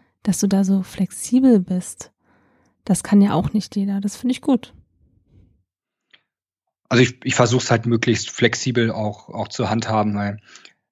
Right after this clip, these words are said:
Speaker 2: äh, ich kenn das halt, wenn, einfach wenn ich nur den, den Platz wechsle oder selbst wenn ich nur einen Tisch einen Meter weiter zur Seite schiebe, hat das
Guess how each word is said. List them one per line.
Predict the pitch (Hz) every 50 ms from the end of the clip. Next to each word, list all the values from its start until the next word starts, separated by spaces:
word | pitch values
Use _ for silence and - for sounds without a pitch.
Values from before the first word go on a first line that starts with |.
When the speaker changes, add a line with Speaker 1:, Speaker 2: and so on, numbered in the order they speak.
| _ -
Speaker 2:
äh, | 113 101 104 101
ich | 107
kenn | - - 110 113
das | 113 104 -
halt, | 117 104 104
wenn, | 110 107
einfach | - - 123 123 - 123 -
wenn | 127 120
ich | 113 113 -
nur | 127 123 131 127
den, | 120 117 117 113 113 113 113 - -
den | - 117 107 107 107 107 110 107 - _ _ _ _ _ _ _ _ _ _
Platz | - - 123 127 123 - - 117
wechsle | 113 - - - - 101 92
oder | 104 110 110
selbst | 117 139 147 - -
wenn | 147 143
ich | 143 135 -
nur | 156 156
einen | 156 151 -
Tisch | - - 196 196 - -
einen | 156 143
Meter | 143 160 180 180 - 160 139
weiter | 143 143 139 - 151
zur | - - 143
Seite | 127 131 139 147 - 120 113 117
schiebe, | 120 - - 113 110 117 127 131 - - - - - _ _ _ _ _ _ _ _ _ _ _ _ _ - -
hat | - - - 113
das | 135 123 - - - -